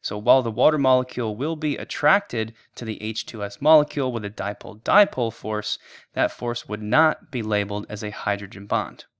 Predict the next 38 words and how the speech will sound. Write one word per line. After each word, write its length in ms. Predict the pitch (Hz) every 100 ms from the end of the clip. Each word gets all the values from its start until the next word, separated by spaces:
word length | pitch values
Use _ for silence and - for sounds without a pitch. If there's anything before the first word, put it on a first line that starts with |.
| _ _ _ _ _ _ -
And 320 | 135 131 123
here's 260 | 127 127 107
one 280 | 113 117 117
final 480 | - 135 135 127
example 680 | - 107 117 123 113 120 117
with 240 | 110 104 -
a 140 | 110
water 300 | 98 101 170
molecule 500 | 143 135 131 - 117
being 240 | 107 101 101
attracted 560 | - 156 151 - 123
to 140 | - 113
a 80 | 101
large 520 | 98 127 139 135 -
organic 640 | 117 104 104 123 147 -
molecule 540 | 104 101 104 - 113 104
known 200 | 107 104
as 140 | 101
pyridine. 580 | - - 156 107 87 87 _ _ _ _ _ _ _ _
The 120 | - 101
water 240 | 123 135
molecule, 640 | 131 127 131 - 127 131
of 180 | - 156
course, 320 | 135 139 -
meets 240 | 127 143 -
the 120 | 135
qualification 800 | - 120 113 107 113 113 - 156
for 260 | - 175
molecule 560 | 147 135 135 - 143 135
one, 240 | 113 92
since 260 | - 104 -
we've 140 | 110
got 180 | - 87
hydrogen 640 | - 147 156 127 120 120 117
covalently 720 | - 101 110 127 127 131 120
bonded 360 | 107 104 104 -
to 100 | -
oxygen. 560 | 104 - - - -